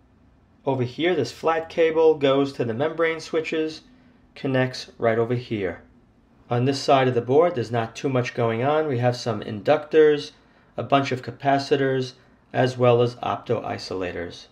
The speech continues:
The larger components handling all the current are on the back side of this board.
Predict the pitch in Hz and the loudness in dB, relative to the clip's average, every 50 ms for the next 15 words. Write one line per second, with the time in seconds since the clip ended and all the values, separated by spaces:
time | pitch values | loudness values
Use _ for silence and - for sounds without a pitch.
0 | _ _ _ _ _ - 113 113 120 131 135 127 131 139 127 - 123 117 - 143 | _ _ _ _ _ -6 -2 2 2 4 4 2 0 -2 -4 -4 -6 -4 0 2
1 | 143 160 185 202 202 - - 147 139 131 131 127 123 120 113 - 117 117 - - | 2 2 2 0 -4 -6 -6 -4 -4 -2 0 0 0 0 0 0 0 0 0 -2
2 | - - - - 165 165 165 165 160 160 - - 123 117 117 113 107 - - - | -8 -12 -8 -4 -2 -2 0 -2 -4 -4 -2 0 2 2 2 2 0 -6 -8 -6
3 | - 135 143 160 170 - - - - 151 147 143 135 123 - 117 110 - - - | -2 -2 0 -2 -2 -6 -8 -2 2 4 4 6 4 2 0 -4 -8 -6 -2 0
4 | 135 139 156 180 208 202 | 2 4 4 2 2 -2